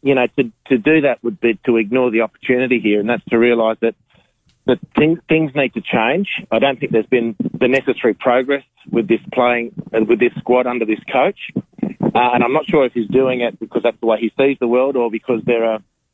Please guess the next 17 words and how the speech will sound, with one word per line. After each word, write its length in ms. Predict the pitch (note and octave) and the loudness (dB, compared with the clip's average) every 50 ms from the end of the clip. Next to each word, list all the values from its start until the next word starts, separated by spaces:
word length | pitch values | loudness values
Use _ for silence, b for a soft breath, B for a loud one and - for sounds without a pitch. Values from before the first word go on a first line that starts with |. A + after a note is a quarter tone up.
| _ _ _ _ _ _ _ _ _ _ _ - | _ _ _ _ _ _ _ _ _ _ _ 0
various 320 | D#3 D#3 D3 D3 C#3 C3 _ | 2 2 2 2 0 -2 _
machinations 640 | - D3+ C#3+ - D3+ C#3 C3+ D3 D3+ - - C#3 - | -6 -6 -6 -4 -4 -2 0 -2 -2 -2 -6 -6 -4
on 140 | C#3+ C#3+ C#3 | -2 -2 -2
behind 360 | C#3 C3 C3 C#3 C#3 C3+ B2+ | -2 -2 -2 0 -2 0 -2
the 60 | A#2+ - - | -4 -2 0
scenes, 320 | D3+ D3+ D#3 F3+ G3 F#3 - | 2 2 2 2 0 0 0
e-, 120 | D3 C#3 - | 0 0 0
expecting 520 | C3 A2+ - _ - D3 C3 - C#3+ C3+ B2+ | -2 -4 -4 _ -4 -4 -2 0 -2 -2 0
him 220 | C3+ C3 C3 A#2+ - - | 0 0 -2 -2 0 2
to 180 | C#3 C3 B2+ A#2+ | 2 4 2 2
do 300 | G#2+ - C3+ C3+ C3 B2 - - | 2 0 2 2 2 -2 -2 -2
certain 280 | D3 C#3+ C3+ - A#2+ A2+ | -2 -2 -2 -2 -6 -4
things 260 | - C3+ C3 C3+ - | -4 -2 -2 -2 -4
in 120 | B2+ A#2 A2+ - | -4 -4 -4 0
certain 280 | - C3 B2+ A#2 A#2 A#2+ | 0 0 0 0 -2 -2
ways. 340 | A#2 B2 C3 D3+ F#3+ G#3 - _ _ _ - | 0 0 0 0 -2 -4 -6 _ _ _ -4
It's 180 | - B2+ A#2 | -4 -4 -4